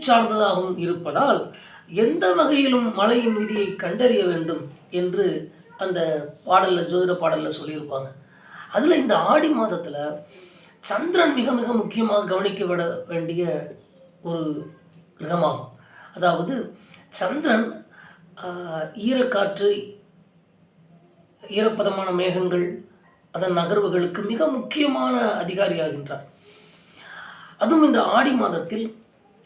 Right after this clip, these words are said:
சந்திர பகவான் ரோஹிணி நட்சத்திரத்தில் பயணிக்கக்கூடிய காலத்திலும், சுவாதி நட்சத்திரத்தை கடந்து பயணிக்கக்கூடிய காலத்திலும்,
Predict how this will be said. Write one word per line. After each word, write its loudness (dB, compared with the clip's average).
சந்திர 4
பகவான் 0
ரோஹிணி 4
நட்சத்திரத்தில் -2
பயணிக்கக்கூடிய -2
காலத்திலும், -2
சுவாதி 0
நட்சத்திரத்தை 0
கடந்து 0
பயணிக்கக்கூடிய -2
காலத்திலும், -2